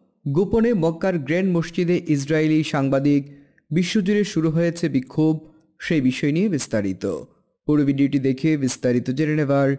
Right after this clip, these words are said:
অনুরোধ থাকলো। পবিত্র মক্কা নগরীতে অমুসলমানদের প্রবেশ নিষেধাজ্ঞা থাকলেও গোপনে সেখানে প্রবেশ করে সংবাদ পরিবেশন করেছেন এক ইসরায়েলি সাংবাদিক। এ নিয়ে সামাজিক যোগাযোগ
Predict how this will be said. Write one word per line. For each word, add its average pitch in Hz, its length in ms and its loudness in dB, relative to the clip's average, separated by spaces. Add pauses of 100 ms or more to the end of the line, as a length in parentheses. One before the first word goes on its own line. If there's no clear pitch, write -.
(320)
অনুরোধ 139 460 2 (260)
থাকলো। 107 420 -2 (460)
পবিত্র 214 380 2 (100)
মক্কা 196 380 0
নগরীতে 196 600 0 (260)
অমুসলমানদের 190 840 0 (180)
প্রবেশ 165 300 0 (180)
নিষেধাজ্ঞা 160 600 -2
থাকলেও 135 520 0 (600)
গোপনে 185 540 0
সেখানে 208 400 0
প্রবেশ 180 420 0
করে 185 260 0
সংবাদ 151 500 -2 (120)
পরিবেশন 165 460 -2
করেছেন 147 440 0 (360)
এক 143 160 0 (160)
ইসরায়েলি 147 560 2
সাংবাদিক। 107 600 -2 (440)
এ 202 120 2
নিয়ে 240 220 4
সামাজিক 196 460 0
যোগাযোগ 180 360 0